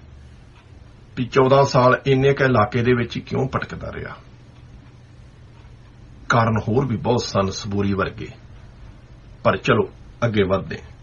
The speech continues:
ਕ੍ਰਿਸ਼ਨ ਦੀ ਗੱਲ। ਕਿੱਥੋਂ ਆਏ ਨੇ ਬਲਾਤਕਾਰ? ਸਾਢੇ ਸੋਲਾਂ ਹਜ਼ਾਰ?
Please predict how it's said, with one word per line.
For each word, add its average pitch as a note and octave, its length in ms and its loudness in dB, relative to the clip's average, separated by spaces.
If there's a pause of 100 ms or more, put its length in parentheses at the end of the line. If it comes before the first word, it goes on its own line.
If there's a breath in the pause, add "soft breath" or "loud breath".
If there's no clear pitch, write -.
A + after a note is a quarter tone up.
ਕ੍ਰਿਸ਼ਨ E3 320 2
ਦੀ F#2+ 120 -4
ਗੱਲ। F2 220 -6 (2500 soft breath)
ਕਿੱਥੋਂ F3+ 320 0
ਆਏ G2 120 2
ਨੇ D2+ 100 -4
ਬਲਾਤਕਾਰ? - 680 -10 (1120)
ਸਾਢੇ F3+ 380 0
ਸੋਲਾਂ D3+ 360 0
ਹਜ਼ਾਰ? G3 340 2